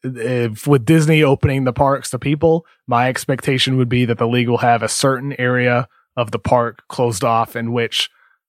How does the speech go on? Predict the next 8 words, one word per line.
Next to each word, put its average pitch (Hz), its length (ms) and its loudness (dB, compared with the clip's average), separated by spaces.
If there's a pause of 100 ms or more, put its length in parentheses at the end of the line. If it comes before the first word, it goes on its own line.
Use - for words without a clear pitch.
(260)
players 127 480 0
will 127 100 0
have 123 300 0
space 123 320 -6
to - 80 -6
move 123 200 -4
around. 110 600 -2
There 117 180 -4